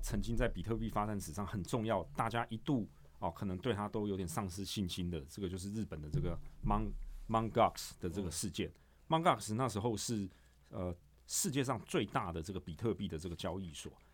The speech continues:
Speaker 1: 他的用户存在那边，哦，有七十五万的这个，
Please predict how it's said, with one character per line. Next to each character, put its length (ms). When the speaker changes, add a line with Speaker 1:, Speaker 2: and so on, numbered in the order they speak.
Speaker 1:
他 240
的 140
用 220
户 220
存 220
在 120
那 100
边， 340
哦， 220
有 160
七 220
十 140
五 160
万 260
的 200
这 120
个， 100